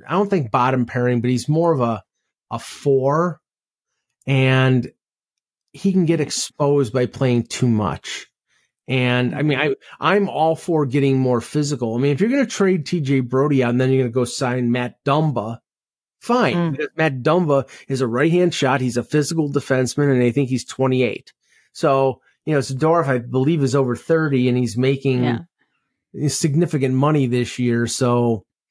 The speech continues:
Speaker 1: I mean, I, I would like to see him, but, you know, but I, I, I don't know. I, I'm not,
Speaker 3: Yeah.
Speaker 1: I'm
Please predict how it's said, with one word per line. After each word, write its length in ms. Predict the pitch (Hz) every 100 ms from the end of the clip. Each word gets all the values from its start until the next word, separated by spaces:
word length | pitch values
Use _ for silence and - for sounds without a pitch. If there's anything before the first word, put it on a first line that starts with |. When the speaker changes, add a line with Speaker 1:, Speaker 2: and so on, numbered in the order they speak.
| _ _ _ _ -
Speaker 1:
I 60 | 160
mean, 300 | 165 160 151
I, 220 | 175 180
I 160 | 135 185
would 140 | 151
like 280 | 120 143 190
to 60 | 143
see 280 | - 190 202
him, 160 | 135
but, 220 | 131 127 -
you 320 | 117 113 143
know, 440 | 123 123 110 87 113
but 260 | 120 131
I, 140 | 117 123 - _ _ - - -
I, 280 | 110 92 127
I 40 |
don't 120 | 117
know. 160 | 101 95 -
I, 140 | 117
I'm 180 | 107 117
not, 140 | 117 117
Speaker 3:
Yeah. 80 |
Speaker 1:
I'm 100 | 131